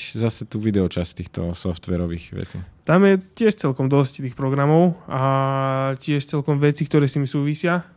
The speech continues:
Speaker 2: Aj
Speaker 1: No.
Speaker 2: takéto tie banky a
Speaker 1: No,
Speaker 2: podobne
Speaker 1: no.
Speaker 2: a
Speaker 1: Aj tak, celkovo však niekde musíš zostriať, niekde musíš spraviť efekty, niekde to musíš nafarbiť, niekde musíš spraviť titulky. No, sa to nezdá. Človek by si povedal, že len tak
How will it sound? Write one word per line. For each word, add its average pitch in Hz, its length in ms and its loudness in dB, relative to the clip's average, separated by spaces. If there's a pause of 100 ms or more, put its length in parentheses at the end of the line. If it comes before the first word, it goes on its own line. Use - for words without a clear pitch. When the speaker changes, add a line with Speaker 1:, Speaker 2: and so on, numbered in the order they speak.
(120)
Speaker 2:
Aj 98 180 -2
Speaker 1:
No. 104 120 0
Speaker 2:
takéto 135 460 -4
tie 135 160 -6
banky 139 480 -4
a 135 240 -4
Speaker 1:
No, 127 60 -6
Speaker 2:
podobne 123 380 0
Speaker 1:
no. 123 100 -2
Speaker 2:
a 131 60 -6 (300)
Speaker 1:
Aj 113 120 2
tak, 131 300 2 (180)
celkovo 104 380 2
však 87 320 -4 (340)
niekde 95 300 2
musíš 87 260 -2
zostriať, 98 400 0
niekde 92 200 2
musíš 90 220 -6
spraviť 87 300 -4
efekty, 98 360 -6
niekde 90 200 -2
to 87 120 -8
musíš 87 240 -6
nafarbiť, 90 580 -4 (540)
niekde 92 260 2
musíš 92 260 -2
spraviť 95 320 2
titulky. 95 440 2
No, 90 280 -2
sa 107 140 0
to 107 160 2
nezdá. 92 300 2
Človek 101 240 2
by 92 80 0
si - 80 -4
povedal, 107 320 6
že 95 120 4 (680)
len 98 180 4
tak 101 260 2